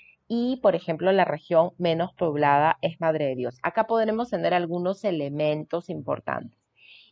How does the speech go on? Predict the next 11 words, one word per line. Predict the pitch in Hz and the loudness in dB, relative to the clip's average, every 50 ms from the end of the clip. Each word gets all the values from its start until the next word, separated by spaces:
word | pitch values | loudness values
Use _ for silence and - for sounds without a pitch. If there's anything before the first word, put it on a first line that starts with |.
| _ - | _ -6
Y | 233 247 240 | -2 -2 0
luego | 233 233 240 254 269 294 302 302 277 240 185 165 170 190 - _ | 0 2 2 2 2 4 4 2 2 0 -2 -4 -4 -6 -8 _
será | _ - - 180 165 | _ -4 -2 -2 -2
importante | 165 170 170 - 190 185 - 180 170 175 170 202 | -2 -4 -2 -4 -2 0 0 0 0 0 -2 -6
pensar | 196 - 151 139 131 131 _ - 151 147 156 - - _ _ _ _ _ - - - - - | -8 -8 -8 -10 -10 -12 _ -4 -2 -2 -2 -2 -6 _ _ _ _ _ -20 -20 -18 -4 2
qué | 240 240 240 254 - - _ - | 2 4 4 2 -2 -4 _ -6
usamos | - 202 180 - - - - - 262 262 277 269 214 156 120 117 - - _ _ - | -4 -4 -4 -6 -8 -12 -4 0 2 4 4 4 2 -2 -6 -10 -12 -16 _ _ -12
en | 151 143 135 | -10 -10 -8
el | 131 117 123 | -10 -12 -12
Perú, | - - - - - - _ _ _ | -14 -14 -14 -14 -14 -18 _ _ _
¿no? | - 147 170 175 | -10 -8 -8 -8